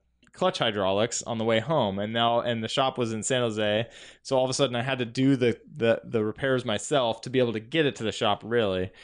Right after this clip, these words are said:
um, without resorting to the tow truck stuff. Um, and in a similar way, like, I, I just don't feel like I should drive it right now to a shop to have it t-,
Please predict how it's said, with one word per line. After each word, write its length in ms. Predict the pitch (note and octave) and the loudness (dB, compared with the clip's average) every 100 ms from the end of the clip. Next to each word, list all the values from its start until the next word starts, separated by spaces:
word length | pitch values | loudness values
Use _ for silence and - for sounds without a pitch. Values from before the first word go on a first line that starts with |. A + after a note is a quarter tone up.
| - - _ | -20 -20 _
um, 540 | - A2 G#2+ G2+ G2+ F#2+ | -4 -2 -2 -2 -4 -8
without 380 | A#2+ A2+ B2 A2 | -6 -2 0 0
resorting 460 | A2 G#2+ G#2 G2+ | -2 -4 -4 -2
to 200 | G2 F#2+ | 0 -2
the 440 | F#2 G2+ F#2+ F#2 - - | -2 0 0 -2 -6 -4
tow 180 | B2+ A2+ | -2 0
truck 240 | A2 - | -2 -4
stuff. 380 | - E2+ F2+ - - - _ - | -4 -2 -4 -6 -20 -20 _ -6
Um, 360 | G#2+ G#2 G2+ - | -4 -2 -4 -4
and 260 | A#2+ A2+ | -4 -4
in 180 | - B2+ | -6 -6
a 40 | |
similar 380 | A#2+ D#3 D3 B2+ | -2 0 2 2
way, 300 | B2+ E3 C#3 | 2 2 4
like, 260 | A#2+ G#2+ - - _ | 2 0 -4 -14 _
I, 120 | - A2 | -12 -8
I 80 | A#2+ | -6
just 160 | B2 - | -4 -2
don't 140 | D#3 | -2
feel 160 | - D#3 | 0 2
like 140 | C3+ | 2
I 60 | B2 | 0
should 160 | A2+ F#2 | -4 -8
drive 340 | G#2 C#3+ D3 | -4 0 0
it 40 | G#2 | 0
right 240 | G#2+ G2 | -2 -2
now 260 | G#2+ G#2 G#2+ | -2 -2 -2
to 200 | - A2 | -4 -4
a 40 | |
shop 540 | - C#3+ A#2+ G2 - - | -2 0 2 2 -2 -8
to 160 | A2+ | -6
have 180 | A2+ G#2 | -2 -4
it 140 | - | -6
t-, 80 | - | -12